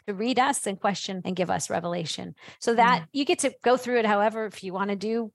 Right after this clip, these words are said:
Speaker 1: you know, a chapter a day, you could have it done in, uh, twenty-four days. If you wanna do
Speaker 2: Yeah.
Speaker 1: every other day, however, but it definitely is one stage to the next stage, six stages for
Speaker 2: Mm.
Speaker 1: metabolizing pain.
Speaker 2: Oh, I love it.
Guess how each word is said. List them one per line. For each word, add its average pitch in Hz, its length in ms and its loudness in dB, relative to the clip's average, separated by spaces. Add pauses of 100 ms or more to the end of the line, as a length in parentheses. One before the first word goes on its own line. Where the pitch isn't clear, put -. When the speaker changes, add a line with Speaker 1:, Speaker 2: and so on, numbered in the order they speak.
Speaker 1:
you 202 140 -4
know, 220 120 0
a 185 40 -2
chapter 190 380 0
a 185 60 -2
day, 190 280 4
you 208 140 -4
could 190 100 0
have 190 140 2
it 190 80 -6
done 196 260 0
in, 185 300 -6
uh, 180 140 -2
twenty-four 202 360 -2
days. 240 340 2
If 180 160 -10
you 185 120 -6
wanna 185 200 -2
do 190 100 0
Speaker 2:
Yeah. 185 160 -2 (280)
Speaker 1:
every 202 320 2
other 226 160 4
day, 254 220 4
however, 208 720 2
but 190 260 -2
it 233 160 4
definitely 269 500 4
is 233 300 0 (140)
one 214 400 0
stage 208 420 0
to 208 80 -4
the 196 80 2
next 185 280 -2
stage, 180 340 -2
six - 240 -2
stages 226 480 0
for 214 60 6
Speaker 2:
Mm. 202 180 4
Speaker 1:
metabolizing 170 640 -2
pain. 180 260 -10 (220)
Speaker 2:
Oh, 208 40 -4
I 202 320 2
love 175 200 -2
it. 165 280 -8